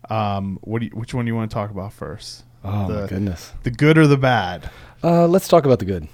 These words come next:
Speaker 1: Okay. So I haven't been there yet. I apologize,
Speaker 2: That's
Speaker 1: but
Speaker 2: okay.
Speaker 1: I, for pretty much this entire year, I've, so far, I've barely left, uh, my house or the downtown <laughs> Frederick area.
Speaker 2: It's been kinda wet, so, uh, <laughs>
Speaker 1: Um,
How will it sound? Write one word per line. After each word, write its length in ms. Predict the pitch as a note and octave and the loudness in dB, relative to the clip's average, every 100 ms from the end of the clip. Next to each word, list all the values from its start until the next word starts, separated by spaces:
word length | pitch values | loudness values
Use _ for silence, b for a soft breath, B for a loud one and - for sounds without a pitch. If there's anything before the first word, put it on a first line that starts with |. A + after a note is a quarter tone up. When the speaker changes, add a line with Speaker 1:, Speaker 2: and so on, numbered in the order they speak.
| - - | -14 -8
Speaker 1:
Okay. 380 | B2+ A#2+ - - _ b b b | -6 -6 -10 -18 _ b b b
So 560 | - C#3 B2 A2+ G#2+ F#2+ _ _ _ _ _ _ _ - - | 0 4 6 4 0 -6 _ _ _ _ _ _ _ -10 0
I 80 | |
haven't 200 | B2+ C#3+ | 2 4
been 140 | C#3+ C3 | 2 2
there 120 | A#2+ | 2
yet. 320 | A2+ A#2 - - | 0 -2 -4 -10
I 80 | G2 | -10
apologize, 800 | G2 - G#2 G2+ G#2 G#2 G#2+ - | -8 -6 -6 -6 -4 -2 -4 -6
Speaker 2:
That's 200 | - G2 | -4 -4
Speaker 1:
but 20 | D#3+ D3 | 0 0
Speaker 2:
okay. 160 | E3 b b - | 0 b b -10
Speaker 1:
I, 240 | F#2+ F#2+ E2 - | -6 -6 -8 -14
for 380 | - A2 G2+ | -8 -6 -6
pretty 260 | F#2+ - C3 | -8 -6 -4
much 180 | A#2+ G#2+ | -4 -4
this 180 | A2 A2 | -8 -6
entire 400 | G#2+ - G#2 G2+ | -6 -6 -6 -6
year, 280 | G2+ G#2 | -6 -4
I've, 220 | G2 G2 G2+ - b b b _ | -4 -4 -8 -20 b b b _
so 260 | - A#2+ G#2 | -12 -8 -8
far, 260 | - G2 | -8 -8
I've 140 | F#2+ - | -8 -6
barely 300 | G#2 G2 F#2+ | -6 -6 -6
left, 440 | F#2+ G2 - - | -6 -8 -10 -14
uh, 340 | F#2+ F#2+ F#2 F#2 - | -14 -12 -10 -12 -10
my 180 | G2+ | -10
house 420 | A2 G#2+ G#2 - - | -6 -6 -6 -8 -10
or 300 | G#2+ G#2 G2+ | -6 -6 -6
the 140 | F#2+ G2 | -10 -12
downtown 540 | G2 G2+ G2+ - G#2+ | -12 -10 -10 -8 -8
<laughs> 20 | |
Frederick 420 | - B2 A2+ A2+ - | -6 -6 -6 -6 -8
area. 180 | A2 - | -8 -6
Speaker 2:
It's 180 | G#2 B2 | -4 2
been 140 | B2 B2 | 2 4
kinda 240 | C3+ C#3 | 6 6
wet, 380 | C3 A#2+ G2 - | 8 8 6 2
so, 380 | G#2+ F#2+ F#2+ F#2+ | 0 2 2 2
uh, 260 | A2 G#2+ - - - D#3 | 0 -2 -4 -4 4 6
<laughs> 20 | |
Speaker 1:
Um, 600 | A2+ A2 G#2 - F2+ | 6 4 2 0 -2